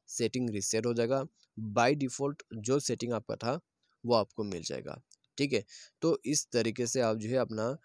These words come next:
Vivo के फ़ोन के जो सेटिंग्स होते हैं उनको रीसेट कर सकते हैं बिल्कुल आसान तरीके से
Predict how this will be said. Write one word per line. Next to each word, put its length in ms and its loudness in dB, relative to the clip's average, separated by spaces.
Vivo 340 2
के 120 -2
फ़ोन 300 0
के 200 -2
जो 340 0
सेटिंग्स 580 -2
होते 180 -4
हैं 200 -12
उनको 340 0
रीसेट 420 -2
कर 140 -2
सकते 280 -4
हैं 80 0
बिल्कुल 320 -2
आसान 420 0
तरीके 340 0
से 220 -2